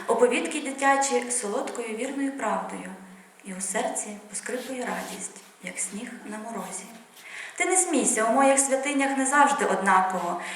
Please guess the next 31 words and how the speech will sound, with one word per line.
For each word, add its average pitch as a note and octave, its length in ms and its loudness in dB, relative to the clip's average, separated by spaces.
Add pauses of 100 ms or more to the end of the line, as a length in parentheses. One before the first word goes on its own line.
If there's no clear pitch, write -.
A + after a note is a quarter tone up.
(140)
І A#3+ 80 -4
буває, D4+ 340 8
коли D#4 220 4
я D4+ 100 4
ховаюся C#4 600 6
трохи C4+ 360 2
заплакана, B3 760 4 (380)
Недалеко A3 600 -2 (120)
німих A3+ 440 -6
вівтарів A3 500 -6 (280)
і G3 60 -8
рахую A3+ 360 -8 (100)
пожертви. - 540 -4 (500)
А A#3+ 80 4
в A#3 100 4
замерзлих E4+ 540 4
долонях D#4+ 500 4
не C#4+ 120 2
золото, D#4+ 420 6
срібло, C4+ 420 0
не A#3+ 120 -2
платина, A3+ 600 -2 (380)
тільки G3+ 240 -10
знищена C#4 540 -6
часом, G#3 460 -2 (280)
розхристана B3+ 640 -6 (100)
іграшка F#3+ 440 -10 (100)
ватяна. G3 380 -12 (440)
І G3 80 -10
надіслані C4 500 -4
кимось, D4+ 420 -4